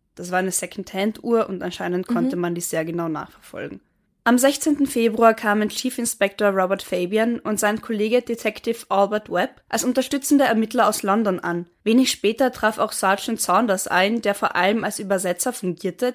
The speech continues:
Speaker 1: da er fließend Italienisch sprach. Wir kommen gleich dazu, warum.
Speaker 2: Naja, die italienischen Gefangenen.
Speaker 1: Gefangenen, genau.
Speaker 2: Mhm. Also Kriegsgefangene, nehme ich an.
Speaker 1: Alfred Potter kam schnell unter Mordverdacht.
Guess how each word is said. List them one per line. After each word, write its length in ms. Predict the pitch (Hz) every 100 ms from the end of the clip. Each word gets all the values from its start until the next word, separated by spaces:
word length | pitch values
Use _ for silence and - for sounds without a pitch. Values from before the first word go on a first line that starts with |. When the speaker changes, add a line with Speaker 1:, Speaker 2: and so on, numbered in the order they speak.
| -
Speaker 1:
da 160 | 190
er 180 | - 262
fließend 520 | - - 202 208 240 -
Italienisch 560 | - 262 285 311 175
sprach. 440 | - - 160 - _ _ _ _ _ -
Wir 100 | 202
kommen 300 | - 208 220
gleich 200 | 190 -
dazu, 260 | 214 - 226
warum. 240 | 269 - _ - - - - _ _ _ _ _ _ _ _ _ - - -
Speaker 2:
Naja, 240 | 233 247
die 320 | 233 233 -
italienischen 600 | 214 233 226 247 262 226
Gefangenen. 260 | 220 - 269
Speaker 1:
Gefangenen, 500 | 277 202 180 165 160
genau. 260 | - 214 180
Speaker 2:
Mhm. 180 | 226 254 _ _ -
Also 200 | 214 226
Kriegsgefangene, 840 | - 269 - - 180 180 185 185
nehme 180 | 175 170
ich 140 | 196
an. 220 | 170 180 202 _ _ -
Speaker 1:
Alfred 360 | 254 302 311
Potter 340 | - 226 254 247
kam 280 | - 220
schnell 340 | 214 - 202 233
unter 240 | 247 214
Mordverdacht. 840 | 196 190 254 - 185 160 - -